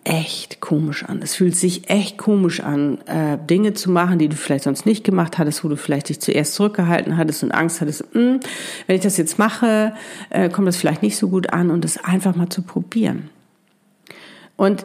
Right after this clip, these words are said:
ich kenn auch, ich kenn auch die Angst, ähm, die natürlich, äh, aufsteigt. "Hm,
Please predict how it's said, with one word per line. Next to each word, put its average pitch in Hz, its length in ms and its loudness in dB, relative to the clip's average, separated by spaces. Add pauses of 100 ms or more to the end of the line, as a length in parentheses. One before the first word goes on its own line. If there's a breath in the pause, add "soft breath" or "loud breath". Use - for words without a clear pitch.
(140)
ich - 160 0
kenn 247 220 2
auch, - 320 0
ich - 160 -4
kenn 277 220 2
auch 208 200 0
die - 260 -2
Angst, 170 520 0
ähm, 165 380 0 (140)
die 165 260 0
natürlich, 151 680 0
äh, 156 220 0
aufsteigt. 147 640 -2
"Hm, 202 280 4